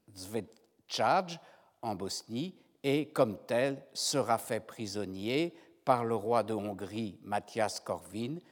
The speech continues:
ce qui lui permettra de s'enfuir et de regagner la chrétienté. Mais quoi qu'il en soit de ces obscurités, de ces incohérences apparentes,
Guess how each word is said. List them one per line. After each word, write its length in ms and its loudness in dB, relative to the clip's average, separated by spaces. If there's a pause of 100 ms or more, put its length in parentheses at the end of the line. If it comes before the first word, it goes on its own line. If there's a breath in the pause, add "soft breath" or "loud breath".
(100)
ce 180 -6
qui 220 -4
lui 180 -6
permettra 800 -2 (320 loud breath)
de 400 0
s'enfuir 800 -4 (380 soft breath)
et 360 0
de 400 2
regagner 840 -2 (180)
la 440 2
chrétienté. 680 -8 (720 soft breath)
Mais 400 4
quoi 220 6
qu'il 240 -2
en 80 2
soit 480 0 (340)
de 420 4 (140)
ces 400 0
obscurités, 920 0 (480 soft breath)
de 160 2
ces 360 6
incohérences 960 6 (100)
apparentes, 880 4